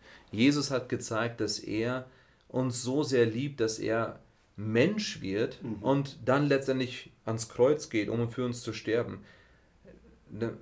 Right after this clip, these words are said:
Speaker 1: wie, wieso würden wir nicht so eine Liebe auch zeigen?
Speaker 2: Ja. Wir, wir sollen anderen lieben, weil wir, weil uns auch geliebt wurde.
Speaker 1: Ja. Und,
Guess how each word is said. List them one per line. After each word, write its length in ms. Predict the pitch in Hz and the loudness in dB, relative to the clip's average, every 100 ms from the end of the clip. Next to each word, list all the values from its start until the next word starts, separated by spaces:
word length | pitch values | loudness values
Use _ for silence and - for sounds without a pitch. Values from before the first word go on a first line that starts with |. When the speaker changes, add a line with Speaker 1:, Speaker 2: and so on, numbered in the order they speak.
| - - | -18 -8
Speaker 1:
wie, 360 | 120 170 - - | -4 -2 -4 -8
wieso 340 | 120 135 156 | -6 0 2
würden 220 | 143 139 | 2 0
wir 100 | 135 | 0
nicht 160 | 131 120 | 0 0
so 100 | 117 | 0
eine 200 | 107 110 | 0 -2
Liebe 260 | 101 107 95 | -6 -4 -4
auch 200 | 98 - | -4 -8
zeigen? 400 | - 62 60 - - | -12 -12 -14 -18 -14
Speaker 2:
Ja. 200 | 104 101 - _ _ _ _ _ _ _ - _ _ | -10 -10 -12 _ _ _ _ _ _ _ -20 _ _
Wir, 120 | 127 117 | -8 -4
wir 80 | 120 | -2
sollen 240 | 127 120 | -2 -2
anderen 400 | - 123 127 120 | -4 -2 0 0
lieben, 360 | 120 120 123 110 | -2 -4 -4 -4
weil 240 | 110 107 | -4 -4
wir, 140 | 117 - - | -8 -12 -4
weil 240 | 107 104 - _ - | -2 -2 -6 _ -10
uns 280 | 131 120 - | -8 -6 -6
auch 240 | 120 117 | -6 -6
geliebt 360 | 123 110 110 - - | -8 -6 -6 -10 -12
wurde. 240 | 110 110 - - - | -10 -10 -14 -18 -6
Speaker 1:
Ja. 160 | 107 110 - - _ _ _ _ _ - - | -6 -6 -16 -20 _ _ _ _ _ -20 -2
Und, 360 | 120 123 123 | 0 0 -2